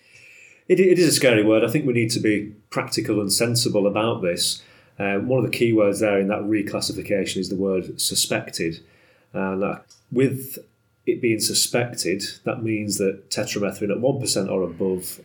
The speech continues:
is classified as a category two carcinogen. Um, on the label, it'll feature a health hazard warning symbol, the, the red diamond shape with the sort of exploding chest type symbol that we've seen before.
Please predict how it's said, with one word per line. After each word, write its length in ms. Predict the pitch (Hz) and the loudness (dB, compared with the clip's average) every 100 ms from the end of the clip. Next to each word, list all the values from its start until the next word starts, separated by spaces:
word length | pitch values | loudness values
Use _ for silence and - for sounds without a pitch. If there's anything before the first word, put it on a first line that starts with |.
| - | -4
is 220 | 90 87 | -4 -4
classified 600 | - 101 98 - 92 90 | -6 -6 -6 -4 -4 -2
as 120 | 85 | -2
a 80 | 87 | -6
category 560 | - 123 - 101 95 - | -6 -6 -4 -2 -2 -2
two 600 | - - 107 92 90 - - _ - _ _ - | -6 -2 0 0 -4 -10 -20 _ -20 _ _ -8
carcinogen. 920 | 107 95 95 117 101 82 87 80 78 - - _ _ - | -4 -2 -2 -2 -2 -2 -2 -4 -6 -16 -20 _ _ -8
Um, 320 | 87 87 85 | -6 -4 -2
on 140 | - 131 | -2 0
the 80 | 113 | 2
label, 640 | 117 120 113 95 123 123 - _ - - | 4 4 4 2 0 -2 -8 _ -16 -8
it'll 160 | 120 101 | -4 -4
feature 500 | - 113 - 107 104 | 0 -2 0 0 0
a 200 | 104 95 | 0 0
health 400 | - 120 113 - | 2 2 2 -2
hazard 340 | 107 101 - - | 0 0 -2 -6
warning 380 | 107 110 107 95 | -2 0 2 0
symbol, 440 | - 101 87 92 | -2 -2 -2 -4
the, 180 | 90 98 | -2 -2
the 120 | 98 | -2
red 300 | 98 120 117 | 2 2 2
diamond 480 | 117 101 98 98 95 | -2 0 0 0 -2
shape 400 | - 101 98 - - _ _ - | -2 0 -2 -4 -14 _ _ -6
with 200 | 92 92 | -4 0
the 240 | 95 92 | 0 0
sort 200 | - 90 | -2 -4
of 60 | - | -2
exploding 540 | - 123 107 101 98 | 0 2 2 2 0
chest 580 | - 104 - - - - _ - | -2 -2 -2 -2 -6 -12 _ -8
type 280 | - 107 | -6 -4
symbol 280 | - 98 95 | -4 -2 -2
that 100 | 92 | -2
we've 120 | 92 - | -4 -2
seen 240 | 98 90 | -2 -2
before. 480 | 87 - 92 90 | -6 -4 -2 -2